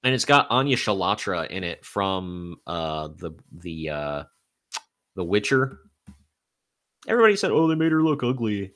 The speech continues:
I'm like, I, I mean, they kinda altered her a little bit. I don't think they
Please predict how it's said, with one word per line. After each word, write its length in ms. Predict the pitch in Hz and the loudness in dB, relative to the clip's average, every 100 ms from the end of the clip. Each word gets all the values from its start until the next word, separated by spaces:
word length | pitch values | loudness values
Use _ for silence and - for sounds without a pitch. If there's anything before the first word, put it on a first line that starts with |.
| 113 | -10
I'm 60 | |
like, 280 | 113 104 101 - | -4 -4 -6 -16
I, 300 | - 120 123 - _ _ - | -8 -4 -6 -8 _ _ -4
I 40 | |
mean, 240 | 143 135 - | -4 -4 -6
they 120 | 131 | -6
kinda 500 | 131 - - 95 143 | -6 -4 -2 2 2
altered 440 | - 160 170 185 175 | 4 6 4 4 2
her 140 | 170 | 2
a 60 | 110 | 0
little 340 | 82 98 160 | 2 2 2
bit. 400 | 202 214 220 185 | 2 0 0 -2
I 100 | - | -2
don't 200 | 156 151 - _ _ _ - | -2 -2 -8 _ _ _ -6
think 180 | 131 190 - | -6 -6 -4
they 160 | 127 | -4